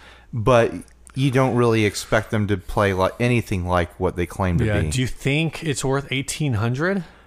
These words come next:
Speaker 1: No. I, but I wouldn't be surprised if this, if someone picked this up close for, like, thirteen.
Speaker 2: Right.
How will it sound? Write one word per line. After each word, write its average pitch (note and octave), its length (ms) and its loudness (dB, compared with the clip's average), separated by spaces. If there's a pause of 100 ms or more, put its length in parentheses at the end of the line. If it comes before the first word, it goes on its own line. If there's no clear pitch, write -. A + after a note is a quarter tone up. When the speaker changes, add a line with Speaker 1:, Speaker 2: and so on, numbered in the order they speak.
(120)
Speaker 1:
No. D#2+ 320 -4 (380)
I, A2 220 0 (440)
but A2+ 320 2
I G#2+ 140 2
wouldn't A2+ 340 -2
be G#2 140 0
surprised F#2+ 480 0
if F2+ 120 -8
this, - 360 -6 (1200)
if A#2+ 140 2
someone A2 300 2
picked G2+ 180 -4
this F#2+ 180 -4
up - 160 -2
close F2 240 -2
for, E2+ 580 -4
like, F2 240 -6
thirteen. D#2+ 460 -4 (800)
Speaker 2:
Right. G2 360 -4